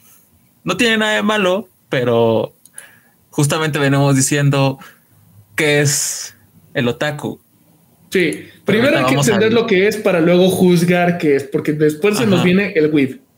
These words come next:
Speaker 1: Y, y, por ejemplo, esto que menciona el hikikomori, yo creo que un gran ejemplo que pueden tener es justamente este video musical que sacaron hace cinco años,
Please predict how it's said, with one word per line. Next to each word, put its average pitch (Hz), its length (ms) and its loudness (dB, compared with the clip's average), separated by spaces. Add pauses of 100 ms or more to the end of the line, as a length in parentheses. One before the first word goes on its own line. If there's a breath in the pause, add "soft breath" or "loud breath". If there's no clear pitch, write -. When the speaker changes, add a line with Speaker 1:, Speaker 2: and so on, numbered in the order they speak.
(720 loud breath)
Speaker 1:
Y, 180 380 2
y, 170 260 2
por 160 160 -2
ejemplo, 165 360 0
esto 190 220 -2
que 185 80 -2
menciona 160 300 0
el 170 60 -2
hikikomori, 147 680 0
yo 147 160 0
creo 143 340 -2
que 120 540 0
un 139 600 2 (140)
gran 135 240 -2
ejemplo 143 580 -2
que - 140 -16
pueden 113 240 -2
tener 120 420 -2
es 117 200 -4
justamente 120 560 -2
este 123 200 -4
video 120 220 0
musical 123 480 -2
que - 100 -16
sacaron 127 540 -2
hace 127 760 0
cinco 135 420 -2
años, 185 440 -2